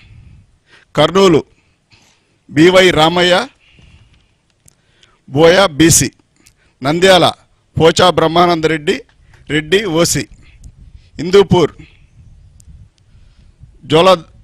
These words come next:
జోలద-, ర-, జోలదరస్సి శాంత బోయ బీసీ. అనంతపూర్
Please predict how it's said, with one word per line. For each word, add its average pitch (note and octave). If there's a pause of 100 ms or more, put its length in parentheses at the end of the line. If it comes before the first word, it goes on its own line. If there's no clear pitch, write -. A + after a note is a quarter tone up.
(140)
జోలద-, F3 (220)
ర-, D#3 (320)
జోలదరస్సి F3+ (420)
శాంత E3 (880)
బోయ E3+
బీసీ. D#3 (760)
అనంతపూర్ E3